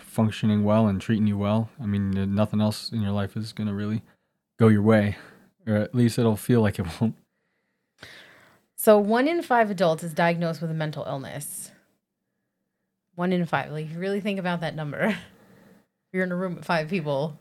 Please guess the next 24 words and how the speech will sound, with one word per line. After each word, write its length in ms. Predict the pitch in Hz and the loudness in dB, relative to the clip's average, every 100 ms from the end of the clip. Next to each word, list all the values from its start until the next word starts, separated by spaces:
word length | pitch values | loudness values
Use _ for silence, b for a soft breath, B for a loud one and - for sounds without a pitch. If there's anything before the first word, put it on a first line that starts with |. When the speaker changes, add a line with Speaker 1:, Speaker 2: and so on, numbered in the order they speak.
| _ | _
Speaker 2:
statistically, 800 | - 185 - 202 - 160 160 156 | -2 -2 -2 -6 -4 -6 -6 -2
one 220 | 180 196 | 0 0
of 120 | 160 | 0
you 200 | 143 143 | -4 -6
has 180 | 151 156 | -8 -8
a 60 | |
diagnosed 920 | 156 143 165 180 185 165 165 151 - 147 | -8 -4 -2 0 -2 -4 -2 -4 -6 -10
mental 260 | 147 - | -8 -8
illness. 500 | 127 143 76 - - b b _ _ _ _ | -10 -10 -12 -14 -16 b b _ _ _ _
That 140 | 170 | -4
doesn't 220 | 185 185 175 | -2 -2 -2
account 440 | 165 196 175 - | -2 -2 -4 -4
for 320 | 156 139 147 - _ _ _ _ _ | -2 -2 -2 -10 _ _ _ _ _
the 100 | 180 | -6
four 300 | 175 190 175 | -2 0 2
other 180 | 170 170 | 2 0
people 400 | 160 147 151 151 | -2 -6 -6 -4
who 120 | 185 | -2
have 160 | 185 175 | -2 0
<laughs> 60 | |
undiagnosed 720 | 196 202 180 220 196 196 208 | -2 -2 -2 -2 0 0 0
mental 320 | 226 208 196 185 | 0 0 2 2
illnesses. 840 | 202 196 - 220 - 277 - | 2 2 2 0 0 -8 -12
<laughs> 60 | - | -8